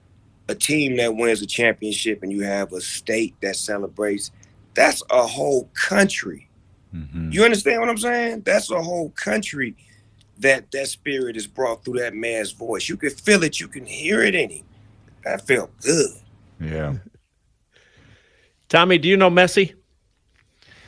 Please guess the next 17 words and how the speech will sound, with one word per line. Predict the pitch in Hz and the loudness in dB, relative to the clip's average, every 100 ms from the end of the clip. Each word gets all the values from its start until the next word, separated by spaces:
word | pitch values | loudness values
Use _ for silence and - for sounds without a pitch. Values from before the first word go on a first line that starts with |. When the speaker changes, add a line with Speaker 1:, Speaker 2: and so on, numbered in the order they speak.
| - | 0
Speaker 2:
Never | 113 131 151 | 6 8 8
met | 139 135 | 6 6
him. | 92 76 _ _ _ _ - | 4 -2 _ _ _ _ -10
Nope, | 104 113 | -6 -4
never | 101 117 117 | -2 0 0
come | 123 | 0
across | 113 - 110 110 | -2 4 2 4
him. | 127 | 0
Obviously | 135 147 135 | 0 0 2
watched | 117 120 - | 4 4 2
him | 117 | -6
a | 110 | -2
long | 110 110 | -2 -2
time | 117 113 117 113 | -2 -2 0 -2
and, | 92 - - | -2 -4 -6
and, | 98 98 | -4 -2
um, | 92 85 80 | 0 -2 -4